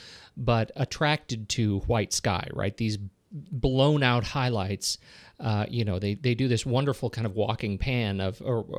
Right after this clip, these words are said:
of, you know, shooting straight up into the, into the canopy of these, y-, you know, these leafless trees, and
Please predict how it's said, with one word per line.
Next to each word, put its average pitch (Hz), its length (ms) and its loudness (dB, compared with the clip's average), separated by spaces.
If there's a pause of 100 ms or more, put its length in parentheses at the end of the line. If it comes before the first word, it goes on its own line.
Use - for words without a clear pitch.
(100)
of, 107 280 -2 (140)
you 127 220 -4
know, 104 80 -2
shooting 120 320 -2
straight 120 280 -2
up 107 200 0
into 101 160 -2
the, 95 180 -2 (160)
into 113 340 -4
the 92 220 -2 (400)
canopy 120 540 2 (380)
of 110 200 -2
these, 104 340 0
y-, - 80 -10
you 131 280 -4
know, 98 120 -2
these 104 200 -6
leafless 120 520 0
trees, 139 600 0
and 117 380 2